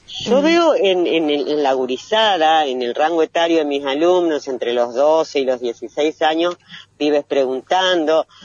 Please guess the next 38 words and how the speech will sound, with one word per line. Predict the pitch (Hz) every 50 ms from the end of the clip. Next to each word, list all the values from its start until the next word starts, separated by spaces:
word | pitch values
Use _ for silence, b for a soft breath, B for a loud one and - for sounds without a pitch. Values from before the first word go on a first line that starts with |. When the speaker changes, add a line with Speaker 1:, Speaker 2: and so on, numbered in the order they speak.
| B B _ _ _
Speaker 1:
pibes, | 156 156 151 151 143 139 139 139 127 - - - -
eh, | - 131 123 120 - - - - 139 131 - 127 127 127
acompañando, | 117 - - 131 131 131 139 147 156 160 165 170 175 180 180 180 196 208 202 -
pero | 165 151 147 143
desde | 139 135 127 135 143
otro | 139 - 135 123 123
lugar, | 131 143 156 185 196 196 -
pibes | _ - 349 359 370 381 330 -
que | - 190 175 165 -
tienen | - 220 277 277 262 220 202 202
muchos | 226 269 302 - - 254 220 190
menos | 185 202 220 240 233 220 190 170
rollos | - 175 202 226 240 226 180 170 175 156
que | - - 147
los | 135 139 139 131 -
adultos, | 143 139 156 190 247 262 247 196 - 175 165 -
por | - 127 123
ejemplo, | 127 - - 175 180 180 165 170 165 B B B B B B B -
ya | 127 131 180 185 190 190
esto | 185 180 202 196 - _ 180 170 160
de, | 156 165 165 175 175 165 B B B B B _
eh, | 143 143 139 131 131 131 127 131 131 123 123
los | 127 139 131
celos, | - - - 170 180 190 185 180 170 156 151 143
la | 139 135 131
novia, | 131 143 160 175 180 180 175 175 165
como | - - 151 135 139 127
que | - 127
está | 123 _ 208 208 214
como | 180 175 151 147 139
más, | 135 139 143 143 139 - _ _
más | 139 139 135 - _
tranca. | - - 131 127 117 113 - - 113 B B B B B B _ _
También | - 190 190 202 214 240 294 330 330 311 285
veo | 233 254 269 262 240 220 247
que | - 151 143
sigue | - - 208 226 226 233 220
presente | - 156 156 160 - - 170 160 160 156 143 - 151 151 143